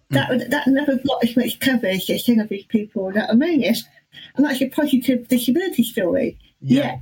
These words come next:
Speaker 1: it doesn't get as much coverage as, "Oh, I can't get into this hotel." That gets far more traction. <laughs>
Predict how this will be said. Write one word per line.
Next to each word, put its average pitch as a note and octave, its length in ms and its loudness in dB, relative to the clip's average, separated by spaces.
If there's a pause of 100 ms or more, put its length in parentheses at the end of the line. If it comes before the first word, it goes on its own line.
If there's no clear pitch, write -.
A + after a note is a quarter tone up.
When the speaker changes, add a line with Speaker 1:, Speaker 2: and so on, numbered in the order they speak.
Speaker 1:
it - 180 -4
doesn't - 280 -2
get - 140 0
as A#3 80 0
much A#3 240 -2
coverage F#3+ 480 -2
as, G#3+ 220 -2
"Oh, G3+ 140 -2
I F#3 80 -2
can't F#3+ 300 -4
get - 100 -2
into F3+ 200 -2
this E3+ 140 -4
hotel." - 500 -2 (260)
That - 220 -4
gets - 220 -2
far A3 320 -2
more A3+ 320 -2 (340)
traction. - 720 0 (300)
<laughs> D4 100 4